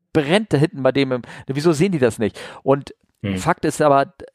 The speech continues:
Speaker 1: dass er das wusste. Der Flug, der Hubschrauber war schon im Notlandemodus. Der hatte, also hat schon Emergency declared. Das kommt auf diesen Un-, Untersuchungs-Preliminary-Bericht raus.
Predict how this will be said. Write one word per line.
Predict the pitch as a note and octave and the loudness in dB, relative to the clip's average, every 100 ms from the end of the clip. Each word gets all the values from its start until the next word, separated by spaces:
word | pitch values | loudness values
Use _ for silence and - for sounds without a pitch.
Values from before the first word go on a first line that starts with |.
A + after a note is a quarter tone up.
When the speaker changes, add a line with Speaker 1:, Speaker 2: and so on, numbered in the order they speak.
| - | -2
Speaker 1:
dass | C3+ E3 | 0 2
er | |
das | B2 B2 | 0 0
wusste. | E3+ A#2 G2 | 0 0 0
Der | A2 | 0
Flug, | - D#3 F#3+ - _ - - | 0 -4 -4 -10 _ -20 -2
der | A#2+ | -2
Hubschrauber | E3 - C#3 A2 | -2 -2 0 2
war | D#3+ | 2
schon | - F#3+ D3+ | 0 -4 -4
im | B2+ C3 | -4 -2
Notlandemodus. | E3 D3 B2 A2+ G#2 G#2 D3 - - _ _ _ _ _ _ _ | -2 0 0 -2 -2 -2 -2 -6 -16 _ _ _ _ _ _ _
Der | B2+ B2+ B2+ | 2 2 2
hatte, | D3+ D3 C3 | 2 2 4
also | A2+ A2 | 2 2
hat | D#3+ | -2
schon | D#3 | 0
Emergency | B2+ C3+ - D#3 D3+ C#3 | 0 0 0 -6 -10 -8
declared. | D3 C#3 D#3 E3 - - | -8 -6 0 0 0 -4
Das | - | -6
kommt | C3 | -4
auf | B2 | -4
diesen | B2+ A#2 | -4 -8
Un-, | - B2+ | -6 -6
Untersuchungs-Preliminary-Bericht | - C3 A#2+ B2 D3+ C#3 - - C3+ C#3+ C3+ B2+ A2 G#2+ A#2+ - | -8 -4 -2 -2 -8 -10 -14 -8 -2 -2 0 0 -2 -4 -6 -6
raus. | - G2+ G2+ A#2 G3+ | -10 -4 2 2 2